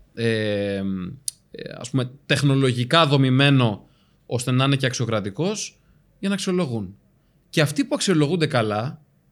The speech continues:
δηλαδή πας σε, υπάρχει ένα κεπ, ας πούμε, το, στο οποίο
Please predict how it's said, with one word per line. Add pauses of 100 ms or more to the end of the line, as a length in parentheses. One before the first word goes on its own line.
(260)
δηλαδή
πας
σε,
υπάρχει
ένα
κεπ,
ας
πούμε, (120)
το,
στο
οποίο